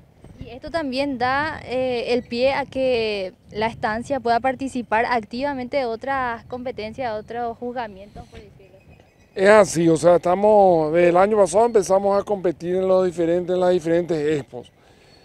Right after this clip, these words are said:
Speaker 2: El año pasado tuvimos la Expo Canín de Yu, estuvimos en la Expo Norte, estuvimos en la Expo Amambay,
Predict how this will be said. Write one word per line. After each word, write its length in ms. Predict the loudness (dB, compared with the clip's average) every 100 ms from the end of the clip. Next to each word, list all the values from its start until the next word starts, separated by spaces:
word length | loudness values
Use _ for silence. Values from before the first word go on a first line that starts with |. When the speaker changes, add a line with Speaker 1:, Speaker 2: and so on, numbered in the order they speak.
| _ _ -8
Speaker 2:
El 180 | 4
año 200 | 4 6
pasado 320 | 2 4 6 6
tuvimos 440 | 4 2 2 2
la 280 | 2 0 -2
Expo 240 | -2 -2
Canín 360 | -2 -2 -2 -2
de 120 | -4
Yu, 340 | -2 -2 -2
estuvimos 480 | -2 -2 -4 -2 -2
en 40 | 0
la 220 | -2 -4
Expo 260 | -4 -4
Norte, 460 | -2 0 0 -2 -4
estuvimos 640 | -4 -4 -4 -4 -2 -2
en 80 | -2
la 200 | -2 -4 -4
Expo 1120 | -6 -2 0 2 4 2 2 0 -2 -4 -8
Amambay, 680 | -4 -2 2 6 6 6 -4